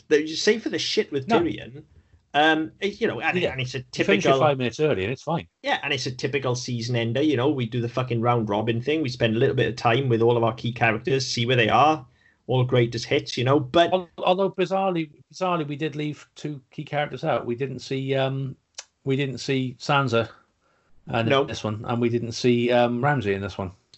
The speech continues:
Speaker 1: No, um, or Theon for that matter, but they, they kinda go hand in hand.
Speaker 2: Uh,
Speaker 1: But
Speaker 2: The-,
Speaker 1: yeah,
Speaker 2: Theon
Speaker 1: I
Speaker 2: is, yeah, they kinda
Speaker 1: Yeah.
Speaker 2: go hand in hand, and I, I don't wanna, I don't acknowledge Theon as a major character.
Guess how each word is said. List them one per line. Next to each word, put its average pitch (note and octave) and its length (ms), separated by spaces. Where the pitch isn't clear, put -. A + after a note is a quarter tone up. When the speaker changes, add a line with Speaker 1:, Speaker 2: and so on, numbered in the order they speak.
Speaker 1:
No, D3+ 340
um, D3 680
or D3+ 140
Theon C#3+ 440
for C#3+ 80
that C3 140
matter, C#3 480
but C3 100
they, B2 160
they B2 160
kinda C3 300
go C3 120
hand C3 220
in B2 80
hand. A#2+ 200
Speaker 2:
Uh, A#2 40
Speaker 1:
But A2+ 80
Speaker 2:
The-, G2 80
Speaker 1:
yeah, C3+ 140
Speaker 2:
Theon B2+ 220
Speaker 1:
I G#2+ 100
Speaker 2:
is, - 100
yeah, A#2 120
they A#2 80
kinda C3 180
Speaker 1:
Yeah. - 60
Speaker 2:
go G2+ 60
hand G#2 120
in F2+ 60
hand, F#2 140
and F#2+ 100
I, G2 40
I G#2 180
don't G#2+ 180
wanna, G2 180
I G#2 120
don't G#2 160
acknowledge F#2 300
Theon F#2 200
as F#2 80
a G2 60
major F2+ 220
character. F#2 320